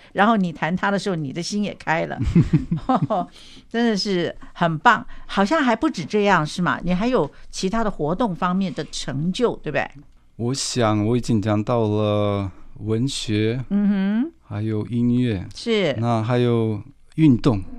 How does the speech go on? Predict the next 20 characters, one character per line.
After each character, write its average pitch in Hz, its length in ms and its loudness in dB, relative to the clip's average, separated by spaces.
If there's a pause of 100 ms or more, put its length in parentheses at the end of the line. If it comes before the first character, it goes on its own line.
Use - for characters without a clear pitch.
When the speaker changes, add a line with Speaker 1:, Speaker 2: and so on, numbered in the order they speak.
(140)
Speaker 2:
因 123 180 0
为 143 220 6 (380)
必 160 140 4
须 143 200 2
支 151 240 4
撑 147 360 6
我 113 140 4
的 107 160 -2
这 117 140 -2
个 98 420 -2 (540)
肉 127 320 4
体。 - 260 -6 (320)
Speaker 1:
嗯， 202 140 2
Speaker 2:
<laughs> - 0 -
是， 196 60 2
Speaker 1:
啊， 170 120 10
对， 185 240 2
对， 180 200 -4
Speaker 2:
是， 160 200 6
Speaker 1:
对。 - 60 4